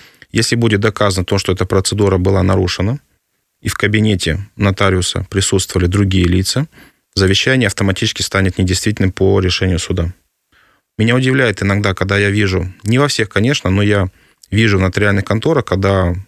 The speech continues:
люди приходят оформлять наследство, здесь, в этом же кабинете оформляется наследство, здесь параллельно, чтобы быстрее людей отпустить, пишется завещание.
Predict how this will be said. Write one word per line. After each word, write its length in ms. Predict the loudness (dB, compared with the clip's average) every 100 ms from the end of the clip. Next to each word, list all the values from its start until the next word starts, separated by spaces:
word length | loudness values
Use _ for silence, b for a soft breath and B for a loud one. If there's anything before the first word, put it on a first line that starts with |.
| _ _ -2
люди 260 | 0 2
приходят 460 | 0 0 0 0 0
оформлять 400 | 0 0 0 0
наследство, 480 | -2 0 -2 -2 -8 B B B B B B
здесь, 480 | -2 0 0 -2 -8 -12 -4
в 120 | -2
этом 180 | 0 0
же 80 |
кабинете 440 | 0 0 0 0 -2
оформляется 440 | -2 0 0 0
наследство, 500 | -2 0 -2 0 -4 B B B B -2
здесь 160 | 0
параллельно, 500 | 0 0 2 2 0
чтобы 260 | -2 -2 0
быстрее 280 | -2 0 0
людей 240 | 0 0
отпустить, 400 | -2 -2 -2 -4
пишется 380 | -4 -2 -2 0
завещание. 640 | 0 0 0 0 0 0